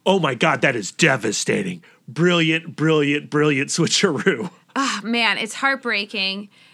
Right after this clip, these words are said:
Speaker 2: Especially because I love that Astonishing X-Men run where Kitty
Speaker 1: Yes,
Speaker 2: takes that
Speaker 1: yes,
Speaker 2: sacrifice.
Speaker 1: yes.
Speaker 2: Anyway, Joss Whedon, awesome. But when it comes time for Rogue and Gambit to say their vows,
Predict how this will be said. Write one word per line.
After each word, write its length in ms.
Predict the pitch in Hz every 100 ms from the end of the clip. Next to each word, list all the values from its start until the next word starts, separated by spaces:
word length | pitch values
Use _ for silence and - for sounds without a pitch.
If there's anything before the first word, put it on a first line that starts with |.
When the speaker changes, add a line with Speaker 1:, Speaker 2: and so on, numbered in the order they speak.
| _
Speaker 2:
Especially 440 | 262 - 554 508 285
because 280 | 262 294 -
I 140 | 254
love 400 | 254 214 202 208
that 180 | 202 180 -
Astonishing 540 | - 175 170 180 131
X-Men 400 | 160 - 175 165
run 220 | 165 160
where 120 | 160
Kitty 320 | 160 - 202 147
Speaker 1:
Yes, 160 | -
Speaker 2:
takes 300 | 185 170 175
that 80 | -
Speaker 1:
yes, 200 | 160 -
Speaker 2:
sacrifice. 420 | 202 185 - 180
Speaker 1:
yes. 520 | 139 117 90 - - - _ _ _ _ _
Speaker 2:
Anyway, 480 | 240 220 190 165 175
Joss 280 | 180 165 -
Whedon, 340 | 107 165 180 -
awesome. 360 | - 165 - 175 _ -
But 240 | 262 262
when 300 | 285 320 320
it 180 | 294 240
comes 680 | - 302 285 269 - - - -
time 480 | - 277 311 302
for 640 | 277 240 214 208 208 202 226 _ _ _ _ _ _ _ _ _ -
Rogue 540 | 196 247 269 262 247
and 200 | - 220
Gambit 500 | 220 226 269 233 -
to 100 | -
say 400 | 190 - 208 214
their 240 | 214 202 196
vows, 760 | 185 196 254 208 156 190 -